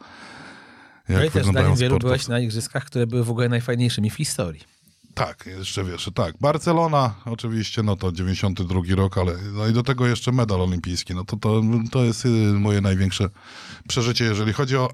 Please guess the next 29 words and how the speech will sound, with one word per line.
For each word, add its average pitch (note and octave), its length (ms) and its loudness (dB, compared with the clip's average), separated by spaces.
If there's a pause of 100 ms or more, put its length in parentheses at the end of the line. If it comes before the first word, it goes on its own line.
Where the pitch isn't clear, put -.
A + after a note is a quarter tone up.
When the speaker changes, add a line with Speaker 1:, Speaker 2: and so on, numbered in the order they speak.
Speaker 1:
<clears throat> G#3+ 140 4
o D#3+ 60 0
sportowca. - 540 -8 (400)
Tym C#3 120 -2
bardziej, C3 240 0
że C3+ 100 4
reprezentowałem A2 680 2
polski - 300 -6
kraj. C#2+ 180 -8 (560)
Speaker 2:
Z - 140 -12
którym E3+ 260 0
napastnikiem C#3 600 -2
lepiej B2 240 0
się B2 120 -4
grało? G2+ 300 -2
Z G2 60 -4
Juskowiakiem A#2+ 600 -4
czy A#2+ 200 -6
z - 240 -10
Kucharskim B2+ 640 -4
i A#2 100 -6
dlaczego? G2 460 -6 (640)
Speaker 1:
Nie, F#2+ 300 4
no E2 180 2
z F2 60 2
Andrzejem F#2 400 2
Juskowiakiem F#2 520 0
zdecydowanie. E2+ 640 -2
No, D#2 140 -12